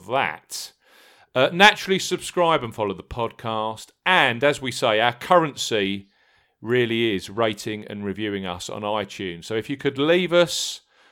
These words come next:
a review and rate us, naturally,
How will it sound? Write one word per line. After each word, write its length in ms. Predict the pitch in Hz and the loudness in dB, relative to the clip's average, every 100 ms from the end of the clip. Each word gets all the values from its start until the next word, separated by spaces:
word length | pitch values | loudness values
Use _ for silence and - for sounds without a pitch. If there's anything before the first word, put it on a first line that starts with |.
| _ - | _ -8
a 160 | 110 104 | -6 -6
review 460 | 104 98 123 120 | -6 -2 2 2
and 240 | 107 104 110 | 0 -4 0
rate 320 | 113 107 - | 0 -2 -4
us, 440 | 110 101 - - _ _ - | -4 -4 -10 -12 _ _ -14
naturally, 840 | 117 123 127 - 107 101 98 95 | -4 -4 -4 -12 -6 -4 -6 -8